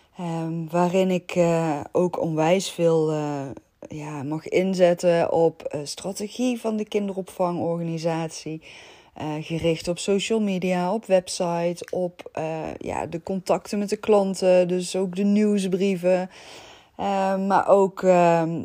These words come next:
ja, de kindplaatsen, de intakegesprekken, rondleidingen. Echt van A tot Z, eh, mag en doe ik nu alles, eh, binnen deze kinderopvangorganisatie. En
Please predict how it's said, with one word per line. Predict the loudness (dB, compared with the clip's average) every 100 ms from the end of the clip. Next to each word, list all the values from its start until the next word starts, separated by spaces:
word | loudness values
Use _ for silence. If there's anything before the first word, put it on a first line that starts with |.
| -6
ja, | -4 -4
de | -4
kindplaatsen, | 0 0 0 2 2 4 2 0 2 4
de | 4
intakegesprekken, | 2 0 0 0 -2 -10 -6 -2 0 0
rondleidingen. | 4 4 4 2 2 2 0 -2 -2 -2 -4 -4
Echt | -8 -8 -12 -20 -20 -20 _
van | -4 -2 0
A | 2 4
tot | 2 -2
Z, | -2 0
eh, | 2 0 -6 -6 -2 -2 -2
mag | -2 0 2 2 0 -6
en | -4 -4 -2
doe | 0 0
ik | 0 -2
nu | -4 -2 -4
alles, | -2 0 2 4 2 2 -8
eh, | -10 -8 -8 -4
binnen | -2 -2
deze | 0 -2 -2
kinderopvangorganisatie. | -6 -4 -4 -4 -4 -2 0 0 0 -4 -2 -2 -2 -4 -4 -2 -2
En | -2 -6